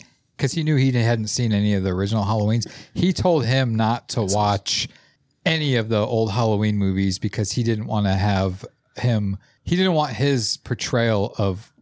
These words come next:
Doctor Loomis to be like, um, fuck, I'm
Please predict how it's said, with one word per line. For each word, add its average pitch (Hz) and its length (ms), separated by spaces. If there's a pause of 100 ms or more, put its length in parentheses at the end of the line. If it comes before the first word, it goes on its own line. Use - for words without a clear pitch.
Doctor 107 400
Loomis 95 560 (500)
to 127 120
be 110 260
like, 90 300
um, 85 560 (160)
fuck, - 800
I'm 175 180